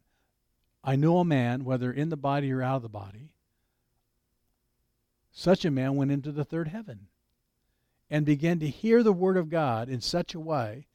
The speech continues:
that it was not lawful for him to speak it to another man." That's awesome. Because who's gonna speak it to all men? Jesus Christ is. That's why he's been sent.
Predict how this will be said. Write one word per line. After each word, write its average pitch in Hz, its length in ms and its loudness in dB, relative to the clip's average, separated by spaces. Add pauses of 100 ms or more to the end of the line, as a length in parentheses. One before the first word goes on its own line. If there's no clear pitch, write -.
(440)
that 147 160 2
it 147 60 0
was 135 180 2
not 147 260 2
lawful 170 440 0
for 143 160 -12
him 151 220 -8
to 165 60 -6
speak - 380 -2
it 143 240 -8
to 151 140 -4
another 127 320 -2
man." 120 300 -4 (1080)
That's 170 240 -2
awesome. 135 460 0 (920)
Because 160 260 4
who's 220 180 2
gonna 190 180 0
speak - 320 -4
it 135 120 -8
to 135 120 -8
all 127 160 -2
men? 110 240 -14 (1900)
Jesus 135 340 -4
Christ 240 380 -2
is. 110 420 -2 (520)
That's 131 200 -4
why 147 140 -2
he's 147 180 -2
been 180 180 -2
sent. - 500 -2